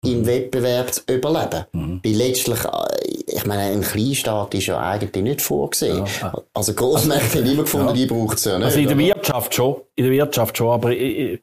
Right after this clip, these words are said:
Speaker 2: ich will doch noch sagen, ich meine, es gibt dann Länder, wo es auch politisch halt, äh, dann ein bisschen besser machen. Also da ist dann nochmal, nochmal um, auf der negativen Seite,
Speaker 1: Mhm.
Speaker 2: ich meine, wenn man schaut, wie Israel jetzt das,
Speaker 1: Mhm.
Speaker 2: das
Speaker 1: Mhm.
Speaker 2: Impfungsproblem gemeistert
Speaker 1: Mhm.
Speaker 2: hat,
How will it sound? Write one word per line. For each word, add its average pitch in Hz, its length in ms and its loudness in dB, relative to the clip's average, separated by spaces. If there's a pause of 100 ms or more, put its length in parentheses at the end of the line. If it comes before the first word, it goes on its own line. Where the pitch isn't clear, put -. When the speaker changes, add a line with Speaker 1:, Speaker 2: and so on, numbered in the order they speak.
Speaker 2:
ich 117 80 0
will 117 100 4
doch 117 240 -2
noch 120 100 0
sagen, 104 260 0
ich 104 60 2
meine, 95 200 2
es - 120 -2
gibt 110 240 0
dann 101 80 2
Länder, 95 340 2
wo 92 60 0
es 85 80 -4
auch 90 160 -2
politisch 95 680 -2 (300)
halt, 98 180 0
äh, 104 120 0 (640)
dann 110 100 2
ein 98 40 2
bisschen 95 220 0
besser 113 340 0
machen. 90 280 0
Also 85 120 -4
da 127 220 4
ist - 180 -2
dann 95 120 0
nochmal, 95 340 2 (500)
nochmal 101 360 4
um, 98 220 2
auf 107 200 -2
der 101 140 0
negativen 110 580 0
Seite, 95 200 2
Speaker 1:
Mhm. 107 40 0
Speaker 2:
ich 95 80 0
meine, 92 180 0 (220)
wenn 98 140 2
man 101 100 4
schaut, 120 320 2
wie 92 220 2
Israel 85 420 2
jetzt - 320 -2
das, 98 300 0
Speaker 1:
Mhm. 113 40 0
Speaker 2:
das 95 320 0
Speaker 1:
Mhm. 104 240 0
Speaker 2:
Impfungsproblem 117 960 0
gemeistert 113 640 0
Speaker 1:
Mhm. - 420 -4
Speaker 2:
hat, 110 220 -2